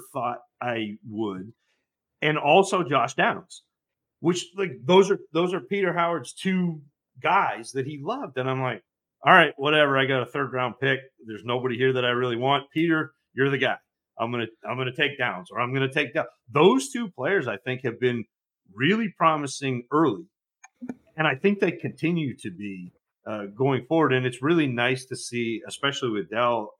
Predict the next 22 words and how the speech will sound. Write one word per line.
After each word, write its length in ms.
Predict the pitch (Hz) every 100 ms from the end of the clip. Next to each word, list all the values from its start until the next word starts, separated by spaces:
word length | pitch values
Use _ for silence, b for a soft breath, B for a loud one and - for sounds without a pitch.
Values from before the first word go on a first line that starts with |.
| _ 120
nice 260 | 131 143
to 80 | 135
see 320 | - 131 120
him 480 | 139 160 165 160 135 _ _ _ _ _
because 300 | 139 151 139
he 140 | 190
gets 200 | 220 190 -
open 540 | 143 147 127 113 101 - _
so 460 | - - 143 131 120
easily. 480 | 123 117 135 147 139
And 100 | 143
that's 160 | 170
what 220 | 185 165 151
he 160 | 127
did 280 | 127 127 127 127 131
in 340 | 123 113 98 -
college 440 | 175 151 101 - -
too, 220 | 143 104
is 100 | 98
he 140 | 156
just 320 | 143 147 - -
separates. 640 | 127 - 90 78 _